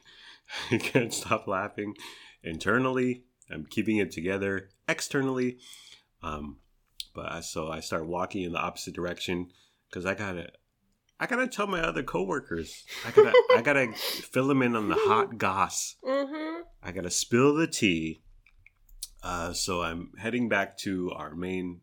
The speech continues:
Speaker 1: area, co-working area, and I cross paths with, uh, another coworker, Steve number two, let's call him. And I say, "Steve two, go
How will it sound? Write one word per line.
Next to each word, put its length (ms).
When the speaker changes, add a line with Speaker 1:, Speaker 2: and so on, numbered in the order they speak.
Speaker 1:
area, 540
co-working 1300
area, 360
and 120
I 60
cross 320
paths 480
with, 180
uh, 320
another 320
coworker, 680
Steve 340
number 220
two, 280
let's 140
call 220
him. 180
And 80
I 40
say, 160
"Steve 420
two, 300
go 100